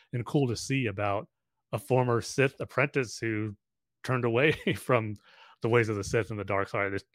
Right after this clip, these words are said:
kinda trying to live, um, a peaceful life on her own and doing what she loves and creating art, um, through the Force, like you said. And it was just kinda cool to see that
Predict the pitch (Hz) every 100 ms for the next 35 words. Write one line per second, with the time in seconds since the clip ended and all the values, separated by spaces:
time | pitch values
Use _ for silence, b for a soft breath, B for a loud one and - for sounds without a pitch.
0 | _ _ - 127 117 - 123 131 117 117
1 | 104 110 107 107 b b b b - 98
2 | 95 117 - _ 135 - 135 120 - 113
3 | 101 120 107 - - 120 107 104 101 123
4 | 110 104 101 101 98 _ _ 113 110 107
5 | - 101 131 113 101 98 - 113 104 110
6 | 101 101 120 117 - B B B B 107
7 | 98 90 _ - 98 - 139 135 - 101
8 | - - - 95 92 101 98 92 B B
9 | B 127 127 - 170 151 - 160 131 -
10 | 143 127 113 123